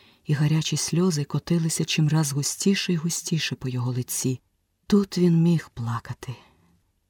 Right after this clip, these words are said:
Ніхто сього не бачив. Марійка ночувала в сільській хаті, а Сава спав у стайні при худобі.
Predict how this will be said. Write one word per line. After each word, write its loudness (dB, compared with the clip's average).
Ніхто 2
сього -2
не 2
бачив. -4
Марійка 8
ночувала 2
в 0
сільській 0
хаті, -6
а 0
Сава -2
спав -2
у 0
стайні 2
при -2
худобі. -2